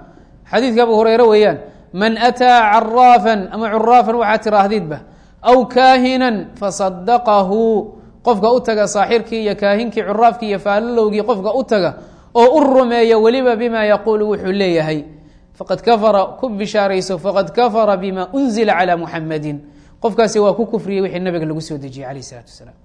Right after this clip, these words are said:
Maxaa yeelay, saa-, inaad tiraahdid waa u rumaynayaa oo sidqigiisii baan u xambaarayaa qofkii saaxirka ahaa, ama faallalowga ahaa, ama curraafka ahaa, ama habartii wax sheegi jirtay iyadoo lahayd wadaadda igu soo degay wixii la mid ah.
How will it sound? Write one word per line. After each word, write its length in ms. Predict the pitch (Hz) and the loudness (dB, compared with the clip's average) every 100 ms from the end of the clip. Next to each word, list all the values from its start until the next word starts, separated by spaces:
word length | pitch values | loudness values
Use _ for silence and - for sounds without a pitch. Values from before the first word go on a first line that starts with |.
| _ _ _ _ _ _ 170 | _ _ _ _ _ _ -2
Maxaa 160 | 220 | 2
yeelay, 460 | 220 208 202 202 202 - - _ - | 4 4 0 -2 -8 -18 -20 _ -12
saa-, 400 | - 202 214 202 | 0 4 4 0
inaad 280 | 233 240 233 | -4 -2 0
tiraahdid 380 | 214 196 226 226 | 2 2 2 0
waa 120 | 202 | 0
u 80 | 247 | 0
rumaynayaa 600 | 233 214 233 214 208 196 | 0 0 -2 0 0 0
oo 140 | 190 | -2
sidqigiisii 760 | 185 254 - 226 220 208 - 226 | -4 -8 -6 -6 -4 -6 -6 -4
baan 160 | 208 | -4
u 60 | 226 | -4
xambaarayaa 600 | - 214 190 226 208 196 185 | -10 -6 0 2 2 0 0
qofkii 260 | 208 196 | -2 -4
saaxirka 440 | 170 185 214 196 165 | -2 0 0 0 0
ahaa, 280 | 156 156 147 - - _ _ _ _ | 0 0 -4 -12 -20 _ _ _ _
ama 220 | 202 208 175 | -6 -4 0
faallalowga 560 | 208 220 240 214 208 | 2 4 4 2 2
ahaa, 100 | 190 | 0
ama 120 | 220 196 196 | 0 -2 0
curraafka 380 | 175 180 175 170 | 2 2 0 0
ahaa, 200 | 170 185 180 - - - _ - | 2 2 0 -6 -20 -20 _ -10
ama 180 | 208 202 | -4 0
habartii 340 | 214 233 214 | 0 0 0
wax 140 | 202 170 | -2 -2
sheegi 280 | 226 240 214 | -4 -2 -4
jirtay 320 | 208 208 214 | -4 -2 0
iyadoo 220 | 220 202 185 | 0 -2 -2
lahayd 200 | 208 214 | -2 -2
wadaadda 300 | 202 202 220 | 0 0 -2
igu 120 | 208 190 | -4 -4
soo 140 | 208 | -4
degay 280 | 185 214 214 | -4 -2 -2
wixii 220 | 214 190 | -2 -2
la 120 | 208 240 | 0 0
mid 160 | 175 | -2
ah. 80 | 147 | -6